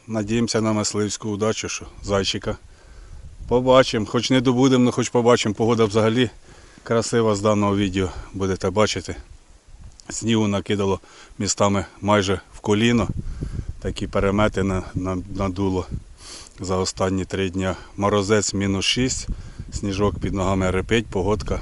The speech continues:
для полювання просто супер. Да, хочу привітати всіх, шановні мої друзі, підписники мого каналу, мисливці, з прийдешніми святами, з Різдвом Христовим, з Новим роком.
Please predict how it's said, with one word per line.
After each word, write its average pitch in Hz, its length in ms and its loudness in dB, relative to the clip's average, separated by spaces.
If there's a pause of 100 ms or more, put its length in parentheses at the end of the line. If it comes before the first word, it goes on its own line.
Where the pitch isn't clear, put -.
для 92 180 -4
полювання 95 680 0
просто 95 440 -2
супер. - 440 -4 (380)
Да, 113 160 4
хочу 113 300 -2
привітати 104 560 2
всіх, 95 380 -4 (180)
шановні 98 460 0
мої 95 280 -2 (380)
друзі, 104 340 0
підписники 98 600 -2
мого 92 220 0
каналу, 110 440 2
мисливці, 101 600 2 (720)
з - 80 -2
прийдешніми 107 600 2
святами, 110 500 2
з 95 120 -4
Різдвом 104 320 2
Христовим, 101 480 -2
з 87 60 -6
Новим 95 300 0
роком. 101 340 0